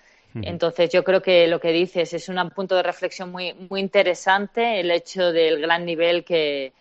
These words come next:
Speaker 2: por ejemplo, la selección española el año pasado
Speaker 1: Sí.
Speaker 2: en el Mundial, em, en el partido contra Estados Unidos, pues dejó a todo el mundo maravillado de, del poder, del nivel,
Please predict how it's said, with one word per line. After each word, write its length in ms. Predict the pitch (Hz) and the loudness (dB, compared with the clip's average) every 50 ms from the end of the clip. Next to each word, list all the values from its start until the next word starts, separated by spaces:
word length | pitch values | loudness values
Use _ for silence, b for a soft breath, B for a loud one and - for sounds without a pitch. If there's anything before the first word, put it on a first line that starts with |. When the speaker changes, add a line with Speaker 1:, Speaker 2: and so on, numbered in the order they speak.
| _ _ _ _ | _ _ _ _
Speaker 2:
por 140 | - 190 175 | 0 0 0
ejemplo, 300 | 170 - 180 165 175 170 | 0 -2 -4 -4 0 2
la 120 | 165 165 | 4 2
selección 520 | 165 - 180 170 156 160 - - 170 160 165 | 2 0 -4 -8 -8 -8 -8 -8 -8 -8 -8
española 480 | 165 - - 185 170 170 170 165 165 160 | -12 -8 -6 -6 -6 -6 -4 -4 -2 -2
el 60 | 160 | -2
año 220 | 160 160 165 170 160 | -2 -4 -6 -6 -4
pasado 320 | 175 170 - - 175 165 | -4 -4 -4 -4 -4 -4
Speaker 1:
Sí. 60 | 165 | -4
Speaker 2:
en 60 | 160 160 | -4 -6
el 100 | 156 160 | -8 -8
Mundial, 680 | 160 160 160 160 156 170 180 196 202 202 202 202 208 202 b b b b b b b b - | -10 -10 -12 -6 -2 2 4 6 6 6 4 2 -2 -4 b b b b b b b b -6
em, 460 | - 180 175 170 165 165 170 165 160 | -4 -2 0 0 -2 -2 -4 -8 -10
en 340 | - - - 87 104 180 180 | -10 -12 -12 -10 -6 -4 -2
el 100 | 180 170 | -2 2
partido 380 | - 180 165 - 185 175 180 180 | 2 0 2 2 2 2 2 2
contra 240 | 185 180 175 175 165 | 0 -2 -2 -4 -4
Estados 400 | - - 185 170 175 180 - - | -2 -2 0 0 0 -2 -2 -4
Unidos, 520 | 180 175 175 180 175 180 180 180 175 - | -6 -4 -4 0 2 4 4 4 2 0
pues 320 | - 175 175 151 - - | -2 -2 -2 -2 -4 -2
dejó 300 | 139 170 160 - 180 170 | -2 -2 0 4 4 4
a 100 | 170 165 170 | 4 4 4
todo 160 | 175 170 175 | 0 -2 -2
el 80 | 175 175 | -2 -2
mundo 260 | 180 185 180 185 180 | -4 -6 -6 -6 -4
maravillado 680 | 180 180 170 170 170 165 165 160 170 170 170 160 170 156 | -4 -2 -2 -2 -2 -4 -4 -2 -2 -2 -2 -2 -6 -8
de, 320 | 151 151 147 143 139 - - | -6 -6 -6 -6 -8 -10 -10
del 180 | - 175 180 175 | -6 -6 -4 -2
poder, 380 | 175 170 165 175 170 160 - | -2 -2 0 0 0 -2 -2
del 180 | - 175 175 170 | -4 -6 -6 -6
nivel, 460 | 175 165 165 185 190 202 208 226 214 | -6 -4 0 0 2 2 0 -2 -4